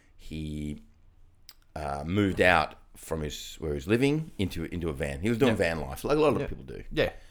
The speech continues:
Speaker 1: But
Speaker 2: it's
Speaker 1: it's
Speaker 2: very trendy now, isn't it?
Speaker 1: But it's, it's
Speaker 2: There's
Speaker 1: very
Speaker 2: a
Speaker 1: trendy.
Speaker 2: whole
Speaker 1: There's a whole lifestyle around it.
Speaker 2: There's a whole, there's
Speaker 1: Yeah.
Speaker 2: almost a level of success
Speaker 1: Yeah, look
Speaker 2: in
Speaker 1: at
Speaker 2: your
Speaker 1: my
Speaker 2: van
Speaker 1: van.
Speaker 2: life. Yeah,
Speaker 1: Yeah.
Speaker 2: anyway.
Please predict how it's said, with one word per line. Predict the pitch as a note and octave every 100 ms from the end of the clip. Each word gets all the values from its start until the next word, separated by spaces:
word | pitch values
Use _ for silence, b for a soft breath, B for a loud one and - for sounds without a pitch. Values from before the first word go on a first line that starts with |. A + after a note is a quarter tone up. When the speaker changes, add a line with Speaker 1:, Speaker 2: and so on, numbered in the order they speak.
| -
Speaker 1:
But | A#2
Speaker 2:
it's | G2
Speaker 1:
it's | D2+
Speaker 2:
very | A2+ G#2+
trendy | D2+ D#2+ G2+ A2+
now, | C2+ D2 G2+
isn't | C#3+
it? | F2+ - -
Speaker 1:
But | E2
it's, | E2+ -
it's |
Speaker 2:
There's | F2 D#2
Speaker 1:
very | D#2+ G2
Speaker 2:
a | F#2
Speaker 1:
trendy. |
Speaker 2:
whole | G#2+ A#2 A#2 A#2 - - - - - - - - -
Speaker 1:
There's | D#2+
a | E2
whole | F#2
lifestyle | C#2 C2+ - A1+ B1+
around | C2 C2+
it. | C#2 -
Speaker 2:
There's | G#2+
a | G#2
whole, | E2 A2+ G#2+ -
there's | F#2 G#2+
Speaker 1:
Yeah. | G#2+
Speaker 2:
almost | G#2+ G2+ - -
a |
level | G2 F2+ F2
of | E2
success | - - - G2 A2+ D#3 - - - - -
Speaker 1:
Yeah, | E2+ D#2+
look | E2+
Speaker 2:
in | F#2+
Speaker 1:
at |
Speaker 2:
your | F2
Speaker 1:
my |
Speaker 2:
van | E2+ E2+
Speaker 1:
van. | E2
Speaker 2:
life. | D2+ D2+ - -
Yeah, | E2+
Speaker 1:
Yeah. | - E2+
Speaker 2:
anyway. | E2